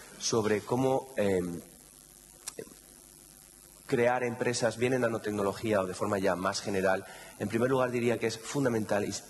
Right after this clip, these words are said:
inspirar, eh, capacitar y conectar a la gente joven, crear el ecosistema que permita que realmente estas tecnologías no se queden en artículos científicos, sino que realmente creen una industria.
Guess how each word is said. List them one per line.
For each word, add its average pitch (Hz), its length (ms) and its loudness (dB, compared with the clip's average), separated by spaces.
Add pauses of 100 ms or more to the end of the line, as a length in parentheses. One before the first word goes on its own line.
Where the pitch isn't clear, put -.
(160)
inspirar, 104 680 0 (580)
eh, 87 380 -2 (160)
capacitar 113 800 -2
y 117 100 -4
conectar 101 1000 -2
a 98 80 2
la 95 80 -2
gente 101 260 -4
joven, 123 440 0 (240)
crear 113 420 0
el 113 120 2
ecosistema 107 600 0
que 92 140 -2
permita 101 680 -2 (280)
que 101 120 -4
realmente 92 640 0
estas 107 280 -2
tecnologías 90 640 0 (200)
no 117 160 2
se 120 140 -4
queden 101 240 0
en 87 200 -4 (540)
artículos 104 440 0
científicos, 92 540 -6
sino 90 180 -6
que 87 100 -8
realmente 90 440 -2
creen 92 300 0
una 87 140 -2
industria. 95 500 -4